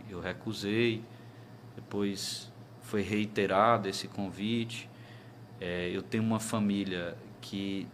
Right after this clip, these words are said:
tem uma origem tradicional no interior do estado, lá na cidade de Jaicós, cidade dos meus pais,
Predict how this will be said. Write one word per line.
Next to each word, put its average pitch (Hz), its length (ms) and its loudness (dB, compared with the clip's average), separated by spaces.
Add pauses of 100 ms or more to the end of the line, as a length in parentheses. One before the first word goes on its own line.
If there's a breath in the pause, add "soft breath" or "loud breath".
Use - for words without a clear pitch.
(140)
tem 101 120 2
uma 101 200 2
origem 95 360 2
tradicional 101 800 4
no 104 120 4
interior 92 440 0
do 90 80 -6
estado, 92 540 4
lá 92 100 2
na 92 120 -2
cidade 87 400 -2
de 92 80 -8
Jaicós, 95 580 0
cidade 92 440 -6
dos - 100 -12
meus 95 260 -4
pais, 98 400 0